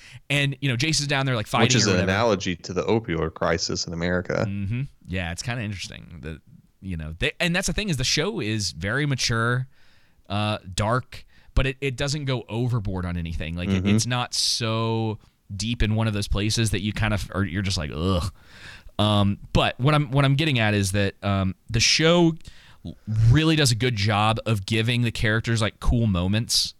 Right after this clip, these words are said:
Speaker 1: And this one in particular, you know, Jace is there, he's, like, fighting. And you start to see, like, Vi's shadow, and she's literally, like, scaling down the side of the wall with the claws,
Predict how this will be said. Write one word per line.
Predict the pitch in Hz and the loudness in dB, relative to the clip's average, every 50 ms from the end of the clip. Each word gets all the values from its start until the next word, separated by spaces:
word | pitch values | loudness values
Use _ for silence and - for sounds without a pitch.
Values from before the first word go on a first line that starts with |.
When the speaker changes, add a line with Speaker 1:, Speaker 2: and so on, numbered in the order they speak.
| _ _ _ _ - - - - - - - _ - | _ _ _ _ -20 -20 -20 -20 -20 -20 -20 _ -2
Speaker 1:
And | 127 127 123 123 127 120 110 - 110 | 0 0 2 2 0 -2 -2 -2 0
this | - - - - | 2 4 4 4
one | 165 151 | 4 4
in | 131 | 2
particular, | - 117 - 202 214 190 - 143 131 123 123 123 123 - - _ _ | 0 0 2 0 0 0 0 0 2 2 2 2 0 -2 -6 _ _
you | - 131 | -6 -4
know, | 120 113 | -4 -2
Jace | 107 98 139 147 139 - | -2 0 0 0 0 0
is | 135 117 | 0 0
there, | 127 120 120 | 0 0 0
he's, | 117 110 113 | 0 -2 -4
like, | 101 - | -8 -6
fighting. | - 123 113 113 101 92 87 95 101 - - _ _ _ _ _ - - - - - - - - - - - - - - - - _ - | -4 -2 -2 0 0 -2 -2 -4 -6 -8 -12 _ _ _ _ _ -20 -20 -20 -20 -20 -20 -20 -20 -20 -20 -20 -20 -20 -20 -20 -16 _ -4
And | 131 127 131 127 127 127 - - _ _ _ _ - | -2 0 0 0 0 -2 -6 -10 _ _ _ _ -12
you | 117 131 135 | -10 -8 -4
start | 127 - - - 160 156 160 156 | -2 -2 0 0 0 -2 -2 -2
to | 139 | -2
see, | - - 147 143 143 139 | -2 -2 -2 -2 -4 -4
like, | 131 123 104 | -4 -4 -6
Vi's | 117 107 107 127 120 123 127 127 | -6 -6 -2 -2 0 0 0 0
shadow, | 127 - - - 113 107 117 131 139 147 151 156 156 - _ - - - - - | 0 0 0 0 -2 -2 -2 -2 -2 -4 -4 -6 -8 -12 _ -20 -20 -20 -14 -8
and | - 120 | -4 -2
she's | - 160 156 139 | 0 0 0 0
literally, | 127 131 139 147 147 151 160 156 160 156 151 | -2 -2 -2 -2 0 0 0 0 -2 -2 -2
like, | 139 127 117 110 107 - - _ _ _ _ _ - | -2 -4 -4 -4 -6 -8 -14 _ _ _ _ _ -4
scaling | - - - - - 156 135 139 147 151 156 160 | 0 0 0 2 2 0 0 0 0 0 -2 -2
down | 139 151 151 156 | -2 -2 -2 0
the | 156 | 0
side | - - 143 143 143 | 0 0 0 0 0
of | 135 | 0
the | 139 | -2
wall | 127 113 113 120 120 123 131 135 | -2 -2 -2 -4 -2 -2 -2 -2
with | 135 135 | -2 -4
the | - | -4
claws, | - - - 120 117 117 117 120 123 127 127 131 135 131 - - | -6 -8 -8 -6 -4 -4 -4 -2 -4 -4 -4 -4 -4 -4 -4 -6